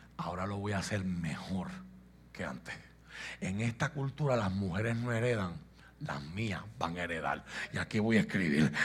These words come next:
"Esta herencia es pa' esta". En esta cultura, para ella tener algo, tienen que casarse con fulano. Pff, "Esta herencia es pa' esta,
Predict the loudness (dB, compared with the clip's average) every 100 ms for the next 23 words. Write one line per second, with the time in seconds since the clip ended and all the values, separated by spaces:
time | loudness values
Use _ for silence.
0 | 6 10 10 10 10 12 12 12 10 8
1 | 6 8 6 6 4 4 4 0 2 6
2 | 12 12 12 12 12 10 12 12 12 12
3 | 12 12 12 12 12 12 12 12 12 12
4 | 12 12 12 12 12 12 12 12 8 0
5 | 10 12 12 12 12 6 4 12 12 12
6 | 12 12 12 12 12 12 12 12 12 12
7 | 12